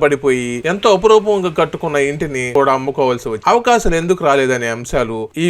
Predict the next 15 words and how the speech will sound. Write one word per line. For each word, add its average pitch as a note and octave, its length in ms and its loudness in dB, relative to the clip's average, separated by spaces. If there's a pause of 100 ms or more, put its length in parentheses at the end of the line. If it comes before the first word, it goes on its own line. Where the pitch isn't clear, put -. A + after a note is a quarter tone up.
(120)
వీడియోలో D#3+ 420 4 (200)
ఇంట్రెస్టింగ్ G3 540 -2 (120)
విషయాల D3 320 0 (100)
గురించి B2 360 -6 (380)
తెలుసుకుందాం. A2 500 -6 (100)
ఈ A#3 40 2 (120)
వీడియోని A3 400 4
స్కిప్ - 320 -8
చేయకుండా B2+ 460 0 (380)
ఎండ్ F#3 220 2
వరకు F#3 260 0
చూడండి. A#2 400 -4 (300)
ముందుగా A3+ 300 0 (140)
మీరు C#3+ 260 2 (380)
మొదటిసారి G3 420 2